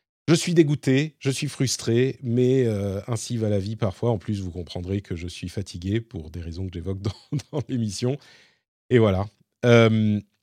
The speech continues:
donc, bah, l'émission est là quand même. Elle sera évidemment non payante sur Patreon, hein, parce que c'est pas une émission complète, mais elle sera disponible. Vous pourrez, euh, vous pourrez l'écouter quand même. Euh, donc, euh, bon, bah, ça m'arrive de temps en temps, ça arrive, mais c'est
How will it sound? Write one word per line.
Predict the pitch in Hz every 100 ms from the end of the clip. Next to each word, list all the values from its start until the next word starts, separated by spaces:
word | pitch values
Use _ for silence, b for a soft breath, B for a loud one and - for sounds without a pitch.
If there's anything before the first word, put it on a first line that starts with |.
| -
donc, | 135 226 202 - -
bah, | 143 151
l'émission | 196 208 180 190 175
est |
là | 160
quand | -
même. | 143 180 165
Elle | 123
sera | - 117 110
évidemment | 98 101 101 104
non | 101 104
payante | 107 98 101 98
sur | - 95
Patreon, | 95 - 85 104 107
hein, | 101
parce | 101 85
que | 87
c'est | 85
pas | 87
une | 82
émission | 85 87 95
complète, | 87 90 - 139 - B B B
mais | 135
elle | 151
sera | 139 135 131
disponible. | 120 113 98 127 113
Vous |
pourrez, | 92 107 104 107 95
euh, | 85 B B B
vous | 120
pourrez | 123 123
l'écouter | 120 110 113 135
quand | - 107
même. | 107 127 170 127 b b b -
Euh, | 123 113 110 107 104 104 101 101
donc, | 107 104 - 110
euh, | 104 104
bon, | 98 98
bah, | 101 95 98 101 98
ça | 90 110
m'arrive | 110 92 101 117 110
de |
temps | 101 104 98
en | 95
temps, | 113
ça | 123 117 104
arrive, | 98 123 156 117
mais | 98 98 98
c'est | - 95 87 87